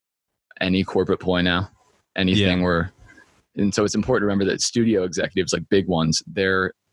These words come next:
Speaker 1: like, they didn't grow up loving movies and shit, and that's how they ended up in their position. They're, they're trying to make money. That's the, and I guess, like, that's not a really a bad thing either, 'cause the movies that come out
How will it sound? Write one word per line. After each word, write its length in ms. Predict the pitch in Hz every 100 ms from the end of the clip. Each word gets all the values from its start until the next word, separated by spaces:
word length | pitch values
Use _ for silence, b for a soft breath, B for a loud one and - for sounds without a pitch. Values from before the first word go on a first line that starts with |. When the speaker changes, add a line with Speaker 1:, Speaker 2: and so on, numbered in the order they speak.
| -
Speaker 1:
like, 100 | -
they 100 | 104
didn't 360 | 101 85 101 90
grow 280 | 101 98 90
up 80 | -
loving 520 | 95 92 92 90 87 90
movies 340 | 90 85 80
and 100 | -
shit, 180 | - 87
and 100 | 76
that's 140 | 85 -
how 60 |
they 100 | 92 78
ended 180 | 90
up 100 | 90 87
in 60 |
their 120 | 76
position. 440 | 80 78 87 - 76
They're, 180 | 95 87 -
they're 160 | - 110
trying 160 | 123 92
to 60 |
make 140 | 87 -
money. 380 | 82 55 - - -
That's 340 | 92 92 - -
the, 240 | 85 - - b b b b b b -
and 80 |
I 40 | 110
guess, 200 | 120 -
like, 160 | 107 101
that's 160 | 135
not 140 | 190 139
a 40 |
really 220 | 104 110
a 40 | 90
bad 280 | 87 90 90
thing 140 | 87
either, 140 | 85 82
'cause 140 | 82
the 60 | 82
movies 240 | 95 92
that 80 | -
come 180 | 95 87
out 260 | 80 82